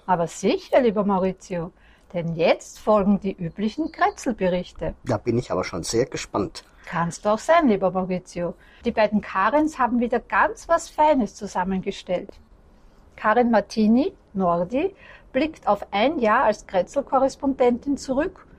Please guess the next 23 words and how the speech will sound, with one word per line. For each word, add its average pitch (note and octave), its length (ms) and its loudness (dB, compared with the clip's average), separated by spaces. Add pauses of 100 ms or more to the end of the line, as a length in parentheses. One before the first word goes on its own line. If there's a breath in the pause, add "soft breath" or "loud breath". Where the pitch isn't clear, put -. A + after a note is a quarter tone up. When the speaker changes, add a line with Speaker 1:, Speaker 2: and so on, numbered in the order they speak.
(220 loud breath)
Speaker 1:
und C4+ 200 2
erzählt A#3 540 0
uns, E4 440 -2
wen G#3+ 240 2
sie A#3 120 -2
schon G#3+ 200 0
alle G3 260 2
interviewt G3+ 680 -2
hat E4 300 2 (340 loud breath)
und A3 140 0
welche B3 300 2
Audiospaziergänge A3+ 1160 2
sie A#3 160 -2
im A3 140 4
nördlichen G#3 520 0
Teil A3+ 280 0
von B3+ 200 0
Rudolfsheim A#3 560 0
fünf A#3 260 -4
Haus G#3 500 0
schon D4 180 0
unternommen D4 640 0
hat. F3+ 160 -4